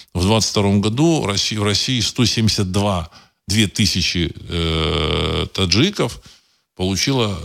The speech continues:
российское гражданство. Основания получения этого гражданства неизвестны. И никто почему-то нам не объяснил, зачем вот этим таджикам нужно выдавать российское гражданство. Зачем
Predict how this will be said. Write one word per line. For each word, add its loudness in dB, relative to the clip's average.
российское -2
гражданство. -4
Основания 2
получения 0
этого -2
гражданства -2
неизвестны. 2
И 2
никто 2
почему-то -2
нам 2
не 4
объяснил, -2
зачем 0
вот -2
этим -2
таджикам -2
нужно 2
выдавать 0
российское -2
гражданство. -6
Зачем 2